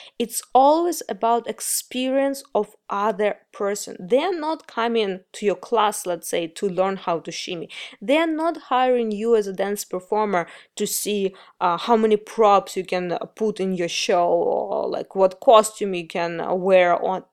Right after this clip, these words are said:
That's not about that. They're hiring, or they're coming, or they're purchasing your product or service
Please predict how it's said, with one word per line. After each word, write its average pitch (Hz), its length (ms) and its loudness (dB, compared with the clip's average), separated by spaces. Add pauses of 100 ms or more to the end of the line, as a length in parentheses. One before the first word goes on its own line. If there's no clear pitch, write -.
(120)
That's 330 460 0
not 277 260 -2
about 214 220 -4
that. 185 180 -6 (240)
They're 370 400 0
hiring, 196 600 2 (300)
or 208 120 4
they're 220 180 6
coming, 240 540 -2
or 190 80 -4
they're 190 220 0 (200)
purchasing 247 520 0
your 185 420 0 (880)
product 208 680 2
or 185 80 -4
service 202 800 0